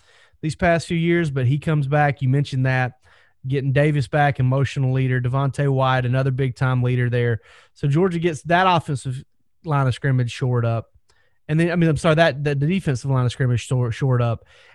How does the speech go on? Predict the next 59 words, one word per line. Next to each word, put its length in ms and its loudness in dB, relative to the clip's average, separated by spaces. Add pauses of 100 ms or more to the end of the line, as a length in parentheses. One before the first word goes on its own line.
And 140 0
then 140 2
the 140 0
offensive 540 0
line 180 2
of 60 -2
scrimmage, 280 -2
bringing 360 0
back 280 0
three 260 -4
of 120 -2
five 260 -2
starters 420 -4
to 120 -4
me 240 0
was 200 -4
gonna 180 -2
be 140 -4
best 320 -4
case 220 -4
scenario 480 -2
for 140 -8
Georgia 340 -4
when 200 0
you 80 -2
came 280 -2
into 280 0
the 120 -4
season, 440 -10 (640)
is, 240 -4
is 160 -4
getting 280 -4
three 220 -2
of 80 0
the 60 -2
five 340 0
back. 300 -2
Now, 200 -4
I 60 -2
would 140 -2
have 80 -4
said, 320 -2 (1300)
you 100 -8
know, 100 0
I 160 2
would 180 0
have 80 -4
probably 480 -2
said 400 -2
Trey 260 -2
Hill 260 0
and 120 -2
Jamari 320 -2
Sawyer 340 0
come 240 -2
back 360 0
and, 180 -2
and, 420 -4
and 320 -10